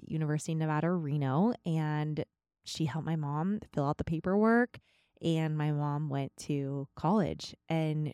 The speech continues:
truly, I just think back on that, and I'm like, "Oh my gosh," you know, one person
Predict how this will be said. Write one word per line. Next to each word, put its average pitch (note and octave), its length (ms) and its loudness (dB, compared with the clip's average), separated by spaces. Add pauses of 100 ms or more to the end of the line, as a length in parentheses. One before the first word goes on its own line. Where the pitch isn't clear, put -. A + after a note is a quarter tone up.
truly, F3+ 720 6 (640)
I F3 80 -2
just C4 220 -4
think B3 180 0 (140)
back C#3 280 -4
on G#3+ 180 4
that, B3+ 300 2
and G#3 140 -2
I'm G#3 140 0
like, G3 260 -6 (380)
"Oh B3+ 560 -2
my F#3+ 180 -8
gosh," - 380 -8
you G#3+ 80 -2
know, G#3+ 80 2
one A3 440 4
person - 600 2